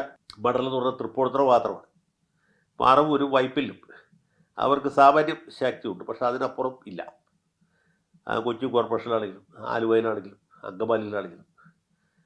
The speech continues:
ആ പ്രദേശങ്ങളിലൊന്നും കാര്യമായ സ്വാധീനമൊന്നും ബി ജെ പിക്ക് ഇല്ല, അവരുടെ ഘടകകക്ഷികൾക്കുമില്ല.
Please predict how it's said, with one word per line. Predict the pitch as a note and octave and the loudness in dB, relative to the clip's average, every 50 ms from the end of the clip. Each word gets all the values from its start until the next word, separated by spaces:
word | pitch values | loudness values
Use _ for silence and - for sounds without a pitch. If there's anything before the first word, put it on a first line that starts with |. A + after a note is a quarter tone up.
| _ _ _ - | _ _ _ 0
ആ | A#2+ C3 | 2 2
പ്രദേശങ്ങളിലൊന്നും | C3+ - C3+ B2+ C3 C3+ C3+ C#3 C#3 C#3+ C#3+ C#3 C3+ C3 C#3 D3 - - _ _ _ _ _ _ _ _ _ _ _ _ | 2 2 0 0 0 0 -2 -2 -2 -2 -2 -2 -2 -2 -4 -6 -6 -10 _ _ _ _ _ _ _ _ _ _ _ _
കാര്യമായ | G#2 G#2 A2 A#2 B2 C#3 C#3 C#3 C3+ C3+ C3+ | -4 -2 0 0 2 2 4 4 4 4 2
സ്വാധീനമൊന്നും | C3 - C3+ B2 A#2 A2+ B2 B2+ B2 A#2 A2 A2+ A2 _ _ _ _ _ _ _ _ _ _ _ | 0 0 2 2 2 0 -2 -6 -6 -8 -10 -14 -16 _ _ _ _ _ _ _ _ _ _ _
ബി | A2 A2 A2+ A2 | -8 -6 -4 -4
ജെ | B2 | -4
പിക്ക് | A2+ B2 A2+ A2 A2 G2+ | -6 -6 -8 -10 -8 -8
ഇല്ല, | G#2+ A2+ G#2+ - - - - _ _ _ | -8 -8 -10 -12 -16 -20 -20 _ _ _
അവരുടെ | - A2 A2 A2+ A2+ A#2 A#2 | -10 -8 -6 -6 -4 -4 -2
ഘടകകക്ഷികൾക്കുമില്ല. | A#2 A2+ A2+ A2+ A#2 A2+ - A2+ A2 G#2 G#2 A2 - - | -2 -2 -2 -2 -4 -4 -6 -8 -10 -10 -12 -18 -20 -20